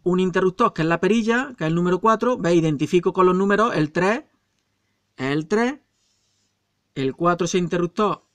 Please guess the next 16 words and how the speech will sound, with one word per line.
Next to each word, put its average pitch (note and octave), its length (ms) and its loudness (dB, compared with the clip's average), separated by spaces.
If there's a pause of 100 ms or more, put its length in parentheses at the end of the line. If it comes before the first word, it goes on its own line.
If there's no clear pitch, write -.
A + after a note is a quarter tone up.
(200)
ese C#3+ 260 -8
interruptor D#3 420 -4
cuatro, G#3+ 480 0 (760)
el D3+ 240 -4
dos, F#3 220 2
el D3+ 80 -2
transformador D3 720 -2
con F3+ 200 -2
el F3+ 60 -2
interruptor F3 420 -2
de F3+ 80 0
la F3 100 0
palanca F3 300 -2
magnética, F3 500 -2
el C#3 120 0
dos, F#3+ 280 0